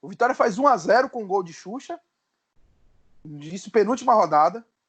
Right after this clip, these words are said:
e, tipo, com as combinações da rodada, o Vitória entraria no G quatro e ia enfrentar o Asa, que não queria nada.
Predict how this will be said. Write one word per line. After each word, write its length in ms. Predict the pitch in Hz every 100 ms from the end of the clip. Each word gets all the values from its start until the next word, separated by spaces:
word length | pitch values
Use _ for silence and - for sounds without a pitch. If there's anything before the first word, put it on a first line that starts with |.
| _ _ _ _ _
e, 280 | 196 214 240
tipo, 360 | - 226 185 175
com 220 | 214 247
as 140 | 269
combinações 520 | 262 254 254 240 247 226
da 240 | 233 214
rodada, 560 | 214 190 147 202 269 247
o 80 |
Vitória 360 | 220 233 254 277 - -
entraria 420 | 269 254 233 285
no 100 | 330
G 140 | 262
quatro 500 | - 190 208 294 269
e 220 | 269 269 277
ia 100 | 254
enfrentar 360 | 269 233 262
o 140 | 254 240
Asa, 300 | 277 294 269
que 100 | 262
não 100 | 254
queria 260 | 262 294
nada. 400 | 247 220 180 120